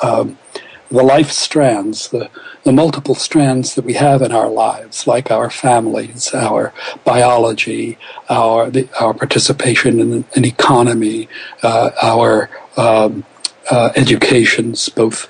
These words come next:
formal and informal, the ethics that we experience and the faith experiences we have.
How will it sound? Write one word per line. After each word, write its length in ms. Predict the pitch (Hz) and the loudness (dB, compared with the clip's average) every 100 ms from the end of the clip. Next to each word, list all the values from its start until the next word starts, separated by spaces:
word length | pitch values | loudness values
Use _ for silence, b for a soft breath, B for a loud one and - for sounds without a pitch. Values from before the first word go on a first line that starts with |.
| B | B
formal 540 | - - 123 113 113 - | -12 0 2 4 2 0
and 220 | 120 113 | -8 -4
informal, 720 | 135 113 - - 110 107 - - B B | -4 -4 -8 -6 -4 -4 -10 -14 B B
the 160 | - 139 | 0 2
ethics 560 | 139 135 120 - - - | 2 0 -4 -4 -8 -2
that 180 | 269 | -2
we 360 | 123 117 117 - - - | 0 -2 -4 -12 -14 -8
experience 840 | 143 - 143 123 117 107 - - | -4 0 2 2 2 -4 -8 -8
and 80 | 101 | -8
the 60 | 101 | -6
faith 380 | - 117 113 | 0 0 -2
experiences 840 | - - - 117 110 107 - - - | -10 -10 -6 -6 -6 -8 -8 -8 -8
we 80 | - | -10
have. 280 | 120 - | -6 -6